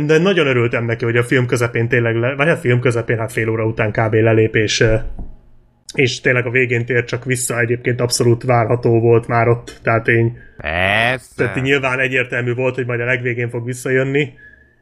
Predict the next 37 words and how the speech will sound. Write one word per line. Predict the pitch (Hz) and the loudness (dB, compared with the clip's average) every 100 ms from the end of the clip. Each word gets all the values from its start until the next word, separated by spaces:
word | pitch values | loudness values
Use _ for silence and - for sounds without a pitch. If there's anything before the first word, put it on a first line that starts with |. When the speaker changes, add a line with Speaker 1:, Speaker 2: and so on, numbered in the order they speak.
| _ | _
Speaker 1:
de, | 127 120 113 110 113 120 | -8 -4 -4 -4 -4 -2
de | 131 131 | 0 0
szerintem | 170 156 170 | 0 0 0
ezért | 175 185 180 | 0 0 0
kár | 170 208 180 | 2 2 4
volt | 151 | 2
bele, | 127 135 127 143 147 131 | 2 2 0 -2 -4 0
bele | 135 | 0
erőszakolni, | 131 123 127 120 123 135 127 131 | 2 4 4 2 -2 0 2 2
tehát | 135 127 | 0 2
én | 143 | 2
sokkal | 135 - - 139 143 - - - 175 175 160 | 2 0 2 4 2 -2 -10 -14 -12 -10 -8
jobb | 127 151 131 127 | 2 2 2 -2
lett | 139 127 | -2 -2
volna, | 127 131 123 120 | 0 2 4 2
hogy | 127 147 _ | 0 -4 _
tényleg, | 151 131 | 0 2
ha | 123 | 2
valahogy | 127 120 120 | 2 4 4
máshogy | 120 117 120 | 4 0 0
ezt, | 120 110 - | 2 2 -2
ezt | 123 | -2
megcsinálják, | 120 110 - 113 113 110 | -2 -2 -2 0 0 -2
ezt, | 120 113 | -2 -4
ezt | 127 120 | -4 -2
az | 139 | 0
egészet | 160 139 127 127 117 | 0 0 -4 -6 -6
a | 117 120 | -6 -4
Marvel | 131 123 120 | -4 -4 -4
kapitány | 117 120 120 123 117 | -6 -6 -6 -4 2
nélkül, | 120 113 113 | 2 4 0
és | 107 | 2
valahogy | 131 120 113 | 2 4 4
máshogy | 117 113 - 113 | 2 2 0 0
vezetik | 117 110 117 120 | 0 0 0 2
be, | 120 | 2
mert, | 113 113 113 | 4 2 0